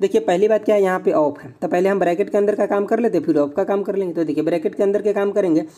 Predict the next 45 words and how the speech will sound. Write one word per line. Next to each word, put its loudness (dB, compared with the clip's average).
तो 4
यहाँ 2
पे 2
हमें 2
कितना? 0
तीन 0
बटा 2
तो -2
हमें 2
चार 0
ये 6
दिख -4
रहा 0
है, -8
उसके -2
बाद 0
गुना 2
कर 0
लेंगे 4
और 0
ब्रैकेट 0
के 2
अंदर 2
जो 0
है 2
ये 2
कितना -2
हो 0
जाएगा? 0
दो 2
बटा 0
में 2
तीन, -4
दो 2
बटा 0
में 0
तीन, 0
क्योंकि -2
ये 2
उलट 2
जाएगा, 0
समझ -2
गए 0
ना 0
बात? -4